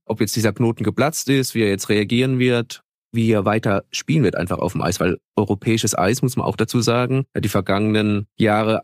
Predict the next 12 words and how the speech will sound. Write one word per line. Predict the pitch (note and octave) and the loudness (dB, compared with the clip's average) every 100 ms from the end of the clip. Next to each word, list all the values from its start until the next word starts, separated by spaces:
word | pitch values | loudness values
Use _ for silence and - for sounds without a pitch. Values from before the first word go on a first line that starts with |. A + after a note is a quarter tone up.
| - | -2
allesamt | A#2 A2+ A2 A2+ | 0 2 2 0
in | G#2+ G#2 | 0 2
Nordamerika | G#2 E2 F#2+ F#2+ A2 A#2 | 2 2 0 2 0 0
verbracht, | A#2 B2+ B2+ A#2+ C3 | 0 -2 0 -2 -2
nachdem | A2+ - A2+ | -4 -2 0
er | G#2+ | 2
dann, | G#2+ G#2+ G#2+ - | 2 0 0 -2
äh, | - | 0
aus | G#2+ G#2 G#2 - | 0 2 -2 -2
Tschechien | A2+ - A#2 | -2 0 0
rüber | A2 A#2 B2 G#2+ | 0 2 2 2
ist, | A#2+ B2 | 0 -2